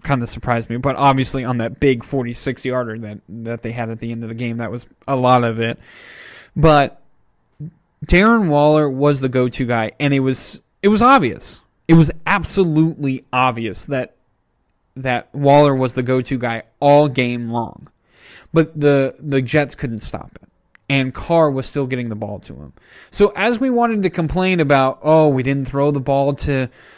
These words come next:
to Waller when it was against the Patriots," hey, here's an idea.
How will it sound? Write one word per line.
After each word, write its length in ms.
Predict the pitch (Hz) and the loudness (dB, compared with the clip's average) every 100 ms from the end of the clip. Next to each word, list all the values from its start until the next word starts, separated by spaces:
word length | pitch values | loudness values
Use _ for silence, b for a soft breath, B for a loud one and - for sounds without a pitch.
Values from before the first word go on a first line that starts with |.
| b | b
to 120 | - 135 | -2 0
Waller 400 | 127 139 143 127 | 4 4 4 2
when 160 | 123 | 0
it 80 | 123 | -2
was 200 | 120 123 | -2 -4
against 260 | 127 131 - | -6 -6 -6
the 80 | |
Patriots," 600 | 123 143 147 143 127 131 b b | -4 -4 -2 -4 -4 -6 b b
hey, 340 | - 269 254 - b b | 0 4 4 0 b b
here's 320 | 254 311 285 | 4 4 6
an 100 | 302 | 4
idea. 560 | 254 156 135 131 135 | 2 2 0 0 0